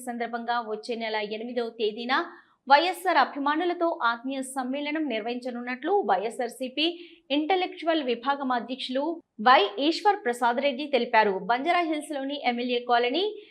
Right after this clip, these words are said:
రిక్రియేషన్ సెంటర్ లో ఆయన వైఎస్ఆర్ అభిమానులతో కలిసి జూలై ఎనిమిదిన నగరంలో నిర్వహించనున్న వైఎస్ఆర్ అభిమానుల ఆత్మీయ సమ్మేళనం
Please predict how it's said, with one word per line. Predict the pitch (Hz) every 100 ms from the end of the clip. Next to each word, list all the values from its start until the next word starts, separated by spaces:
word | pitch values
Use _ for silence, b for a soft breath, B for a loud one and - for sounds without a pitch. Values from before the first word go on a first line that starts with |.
| B - 269
రిక్రియేషన్ | 269 349 370 349 359 330 311
సెంటర్ | 262 269 254 262
లో | 294 - 233
ఆయన | 233 220 208 196
వైఎస్ఆర్ | 226 254 254 247 214
అభిమానులతో | 220 240 240 226 226 233
కలిసి | 220 220 330 339 240
జూలై | 240 247 240 - B B B -
ఎనిమిదిన | 285 349 370 359 277 233
నగరంలో | 247 320 311 311 269
నిర్వహించనున్న | 254 254 254 254 247 233 214
వైఎస్ఆర్ | 220 247 269 269 240 208
అభిమానుల | 254 262 302 294 269 226
ఆత్మీయ | 226 240 240 233 233
సమ్మేళనం | 220 240 254 294